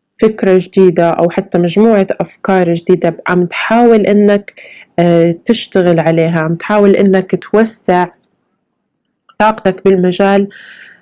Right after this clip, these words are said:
آه، المادي. أيضًا بتشوف إنه وضعك المادي مهم بعلاقتك.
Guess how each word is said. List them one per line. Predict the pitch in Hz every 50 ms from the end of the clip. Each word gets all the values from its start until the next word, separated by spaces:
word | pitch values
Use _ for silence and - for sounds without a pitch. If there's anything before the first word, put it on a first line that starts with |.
| _ -
آه، | - 170 165 165 165 165 160 165 - - 170 170 170 - - -
المادي. | - 180 180 185 185 185 175 165 - 170 165 165
أيضًا | - 196 220 220 196 220
بتشوف | 220 202 185 190 - - - 226 220 - - -
إنه | 202 208 208 196 185 180 180 175 180 - - - - - - _ _ -
وضعك | 190 202 214 214 196 208 202 - -
المادي | 196 196 196 196 208 202 190 196 - 226 233
مهم | 220 196 190 180 180 185 202 208 220 247 285 311 339 - _ _ _ _ _ _ _ _ _ _ _ - - - - - - _ _ _
بعلاقتك. | - 240 180 160 185 190 196 196 190 185 185 175 151 165 170 185 190 196 196 190 - - - 160 151 - -